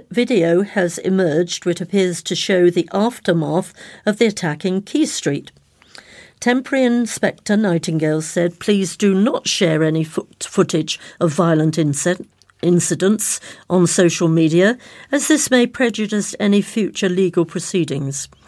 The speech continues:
Operation Scepter saw more than three hundred and seventy knives and bladed weapons surrendered throughout the week.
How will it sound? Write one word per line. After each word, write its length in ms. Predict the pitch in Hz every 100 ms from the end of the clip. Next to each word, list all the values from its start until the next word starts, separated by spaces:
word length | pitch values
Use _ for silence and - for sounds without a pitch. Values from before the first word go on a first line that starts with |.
| - - - - - - - -
Operation 640 | 220 220 277 277 254 240 247
Scepter 600 | - 220 - - 196 208
saw 360 | - - 175 175
more 260 | 185 185
than 180 | 180 175
three 340 | 170 233 240 247
hundred 400 | - 226 233 226
and 120 | 214
seventy 460 | - 196 196 180
knives 580 | 165 160 151 190 220 - - -
and 160 | 160 156
bladed 500 | 175 185 190 175 185
weapons 460 | 151 160 151 170
surrendered 720 | - - 170 170 156 165 165 - - -
throughout 460 | 196 165 160 -
the 80 | 165
week. 360 | 180 151 -